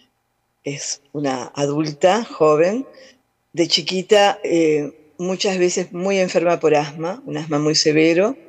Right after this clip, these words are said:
y internada cuatro veces en el C T I. Esas veces que yo le pedí a la Virgen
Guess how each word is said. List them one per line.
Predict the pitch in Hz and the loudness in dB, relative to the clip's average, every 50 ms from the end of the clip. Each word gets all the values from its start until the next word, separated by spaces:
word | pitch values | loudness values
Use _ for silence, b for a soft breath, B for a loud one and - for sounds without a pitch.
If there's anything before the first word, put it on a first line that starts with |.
| - B B B B B B B B B B _ _ _ _ _ _ _ _ - | -20 B B B B B B B B B B _ _ _ _ _ _ _ _ -8
y | - 190 190 185 180 175 170 170 165 156 - - - - - | -6 -2 0 2 2 2 2 2 2 0 0 -4 -12 -12 -4
internada | - 175 180 185 190 165 175 180 185 190 196 185 - | -2 0 2 4 2 4 4 4 6 6 4 4 4
cuatro | - 226 226 220 226 214 | 4 2 4 4 4 4
veces | 185 190 185 196 165 - | 2 2 0 -2 -4 -2
en | 156 147 | -2 0
el | 143 | 0
C | 143 - 147 | -2 -2 -4
T | 139 151 139 | -2 -2 -2
I. | 131 123 156 156 - _ _ _ _ _ _ _ _ _ _ _ _ _ _ _ _ _ _ _ _ _ _ _ _ _ _ _ _ - | -2 -2 -8 -14 -18 _ _ _ _ _ _ _ _ _ _ _ _ _ _ _ _ _ _ _ _ _ _ _ _ _ _ _ _ -4
Esas | - 202 - 233 208 196 | -2 0 2 2 0 4
veces | 196 196 208 202 - - 226 - | 4 4 4 4 2 0 -2 -4
que | - - 165 | -4 -4 -2
yo | - - 160 156 | 0 2 2 2
le | 165 160 | 2 2
pedí | 156 165 160 165 | 2 2 2 4
a | 170 165 | 2 4
la | 160 156 | 2 2
Virgen | 151 165 180 190 175 170 - - - 160 160 165 180 | 0 0 -2 -2 -4 -4 -8 -10 -10 -10 -10 -10 -14